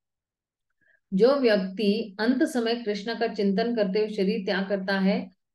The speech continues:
उसे परमेश्वर का दिव्य स्वभाव प्राप्त होता है। किंतु यह सत्य नहीं है कि यदि कोई मृत्यु के समय कृष्ण के अतिरिक्त और कुछ सोचता है,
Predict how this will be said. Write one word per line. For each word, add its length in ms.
उसे 180
परमेश्वर 580
का 80
दिव्य 420
स्वभाव 540
प्राप्त 400
होता 300
है। 240
किंतु 360
यह 280
सत्य 400
नहीं 380
है 180
कि 320
यदि 220
कोई 180
मृत्यु 340
के 100
समय 240
कृष्ण 440
के 60
अतिरिक्त 580
और 240
कुछ 280
सोचता 400
है, 460